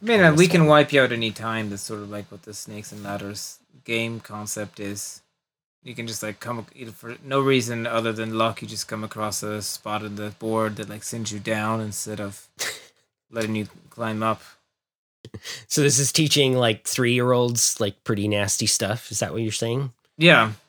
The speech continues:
Speaker 1: I mean, it's, it just,
Speaker 2: Okay.
Speaker 1: it teaches three-year-olds
Speaker 2: <laughs>
Speaker 1: about, like, the unfairness of life. Basically.
Speaker 2: It's important to tell, teach them early.
Speaker 1: Yeah.
Speaker 2: I get that. Yeah.
Speaker 1: Yeah. Working on it.
Speaker 2: All right. Well, do you have anything else to say? I mean, I just,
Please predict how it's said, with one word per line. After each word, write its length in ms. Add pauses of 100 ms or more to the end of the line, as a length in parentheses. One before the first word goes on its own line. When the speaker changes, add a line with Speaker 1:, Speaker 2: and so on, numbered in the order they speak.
Speaker 1:
I 60
mean, 220
it's, 160
it 100
just, 200
Speaker 2:
Okay. 180
Speaker 1:
it 100 (120)
teaches 320
three-year-olds 560
Speaker 2:
<laughs> 80
Speaker 1:
about, 200
like, 280
the 80
unfairness 520
of 140
life. 440 (1700)
Basically. 520 (520)
Speaker 2:
It's 80
important 400
to 60
tell, 200
teach 300
them 140
early. 300
Speaker 1:
Yeah. 180
Speaker 2:
I 60
get 240
that. 280
Yeah. 120
Speaker 1:
Yeah. 160 (380)
Working 320
on 140
it. 180 (560)
Speaker 2:
All 160
right. 240
Well, 100
do 60
you 60
have 80
anything 300
else 160
to 80
say? 400 (460)
I 60
mean, 160
I 100
just, 300